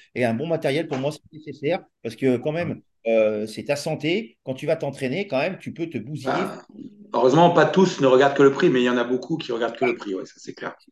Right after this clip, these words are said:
Speaker 1: C'est, c'est dommage, c'est
Speaker 2: Ouais.
Speaker 1: dommage. Il faut bien savoir, quand tu vas dans une salle qui est, qui est bien équipée avec du bon matériel, eh ben, tu peux progresser vraiment et t'as moins de chances de te blesser.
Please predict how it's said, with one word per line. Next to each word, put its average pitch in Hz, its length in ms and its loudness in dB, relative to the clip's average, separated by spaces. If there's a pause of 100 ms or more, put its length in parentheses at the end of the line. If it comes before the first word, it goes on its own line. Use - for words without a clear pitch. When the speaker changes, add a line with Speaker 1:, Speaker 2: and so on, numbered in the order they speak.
(120)
Speaker 1:
C'est, - 100 -20 (100)
c'est 151 100 -12
dommage, 175 400 0 (280)
c'est 127 120 -8
Speaker 2:
Ouais. 151 80 -2
Speaker 1:
dommage. 185 220 0
Il - 40 -20 (200)
faut - 60 -20
bien 151 140 -14
savoir, 151 260 2
quand 131 100 -8
tu 139 100 -14
vas 139 80 2
dans 131 140 0
une 131 140 -6
salle 156 260 0
qui 117 120 -8
est, 104 160 -8 (220)
qui 120 80 -8
est - 20 -4
bien 143 180 -4
équipée 143 340 -6
avec 113 180 -4
du 110 100 -10
bon 135 140 -8
matériel, 143 540 -4 (200)
eh 113 60 -10
ben, 123 300 0 (180)
tu 117 140 -16
peux 143 120 -6
progresser 135 500 -2
vraiment 123 380 -2
et 117 120 -8
t'as 117 120 0
moins 143 140 -4
de - 60 -8
chances 165 180 -6
de 127 60 -4
te 113 60 -8
blesser. 175 480 -6